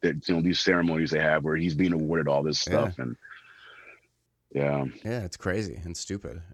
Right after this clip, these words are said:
Speaker 2: Um, <laughs> yeah, there's
Speaker 1: <laughs>
Speaker 2: a bunch of fucking criminals and shit. So, you know, he's a part of that, and, you know, that, that's not good. But, uh, yeah,
Speaker 1: Yeah.
Speaker 2: he, he makes a hell of a movie, though.
Speaker 1: He does,
Speaker 2: You
Speaker 1: yeah.
Speaker 2: know,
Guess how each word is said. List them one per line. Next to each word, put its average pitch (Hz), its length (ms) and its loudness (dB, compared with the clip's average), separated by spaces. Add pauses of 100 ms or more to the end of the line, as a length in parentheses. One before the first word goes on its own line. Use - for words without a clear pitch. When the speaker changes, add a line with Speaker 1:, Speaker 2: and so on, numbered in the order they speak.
Speaker 2:
Um, 87 480 -4 (200)
<laughs> - 160 -20
yeah, 175 80 6 (840)
there's 101 460 4 (200)
Speaker 1:
<laughs> - 200 2
Speaker 2:
a 98 100 -4
bunch 95 240 -2
of 98 80 -6
fucking 95 300 -4
criminals 90 480 -4
and 82 100 -6
shit. 80 280 -8 (300)
So, - 120 -2
you 165 120 2
know, 139 100 2
he's 135 160 2
a 151 60 0
part 135 220 2
of 104 60 0
that, 92 260 -2
and, 98 260 -4
you - 80 -6
know, 92 220 -6 (320)
that, 90 300 -4 (200)
that's - 220 -10
not 98 220 -6
good. 80 200 -8 (320)
But, 92 240 -2
uh, 101 60 4
yeah, 117 280 4
Speaker 1:
Yeah. - 20 2
Speaker 2:
he, 113 180 0
he 113 200 2
makes 117 260 2
a 101 60 2
hell 117 200 4
of 113 80 2
a 110 60 2
movie, 123 300 2
though. 95 280 -2 (460)
Speaker 1:
He 104 100 8
does, 127 480 4
Speaker 2:
You 101 140 2
Speaker 1:
yeah. 120 40 6
Speaker 2:
know, 117 220 2